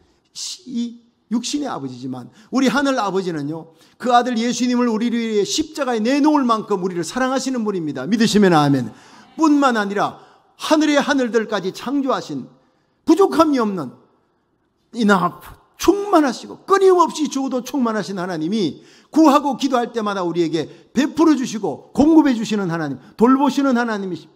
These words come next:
믿으시기를 바랍니다. 이 아버지가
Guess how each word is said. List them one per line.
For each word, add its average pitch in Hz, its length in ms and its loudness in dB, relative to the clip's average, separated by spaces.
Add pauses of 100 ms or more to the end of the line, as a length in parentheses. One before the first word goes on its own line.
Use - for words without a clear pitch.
(180)
믿으시기를 190 500 4
바랍니다. 160 680 2 (2000)
이 143 120 -4
아버지가 113 920 -12